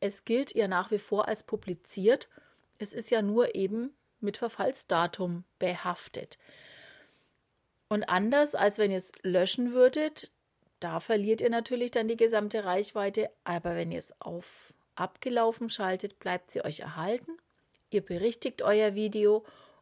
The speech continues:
und ladet eine modifizierte Form wieder hoch. Und wenn's ein richtig cooles, tolles Teil war, das richtig viral ging, dann wird's auch weiterhin viral gehen. Im Gegenteil, ihr habt dann noch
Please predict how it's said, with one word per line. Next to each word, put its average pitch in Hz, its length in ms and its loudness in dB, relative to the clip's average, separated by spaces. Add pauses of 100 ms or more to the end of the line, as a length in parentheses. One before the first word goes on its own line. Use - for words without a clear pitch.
(240)
und 269 380 2
ladet 196 520 2
eine 190 220 -2
modifizierte 202 720 -2
Form 180 340 -4
wieder 180 280 -10
hoch. 214 260 -2
Und 190 140 -6
wenn's 190 280 0
ein 180 60 -4
richtig 196 520 -4
cooles, 196 480 -4
tolles 185 400 -4
Teil 180 320 -2
war, 170 100 0
das - 220 -6
richtig - 360 -4
viral 175 420 0
ging, 175 300 -6 (400)
dann 214 200 2
wird's 247 200 8
auch 220 140 6
weiterhin 214 500 6
viral 180 380 4
gehen. 214 240 0
Im 220 160 -4
Gegenteil, 254 500 -2
ihr 214 140 -2
habt - 240 -8
dann 208 120 0
noch 226 200 -4